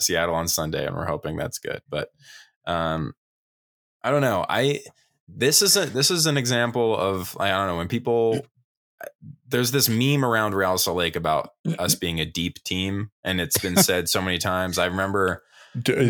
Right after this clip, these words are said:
Speaker 1: you know,
Speaker 3: been a thing for, like, six years, and it hasn't been true for five.
Speaker 2: I actually, so I think it's true,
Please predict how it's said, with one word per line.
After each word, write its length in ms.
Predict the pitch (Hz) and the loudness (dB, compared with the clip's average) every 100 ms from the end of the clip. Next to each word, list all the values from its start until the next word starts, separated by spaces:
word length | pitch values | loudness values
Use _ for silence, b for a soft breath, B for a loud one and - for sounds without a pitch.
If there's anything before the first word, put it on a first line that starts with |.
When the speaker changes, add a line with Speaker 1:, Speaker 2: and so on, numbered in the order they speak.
| 113 | 4
Speaker 1:
you 80 | |
know, 100 | 90 | 2
Speaker 3:
been 180 | 101 139 | 2 2
a 60 | 127 | 2
thing 240 | 101 113 | 2 0
for, 140 | 107 110 | 2 0
like, 180 | 104 | 2
six 340 | - - 117 - | 4 4 4 2
years, 240 | 110 117 | 4 2
and 120 | 110 | 2
it 60 | 104 | 2
hasn't 300 | 107 104 107 | 4 4 4
been 140 | 107 | 4
true 300 | 101 - 101 | 2 2 2
for 160 | 98 92 | 2 0
five. 560 | - - 67 - - - _ _ - | 2 2 2 0 -6 -10 _ _ 0
Speaker 2:
I 120 | 262 381 | 2 4
actually, 520 | 277 - - 226 190 - | 4 2 4 4 2 0
so 220 | - 202 | 0 2
I 120 | 180 | 4
think 280 | 185 269 285 | 2 2 2
it's 320 | 269 - - - | 2 2 0 0
true, 600 | - 151 104 82 90 | 0 2 2 2 -4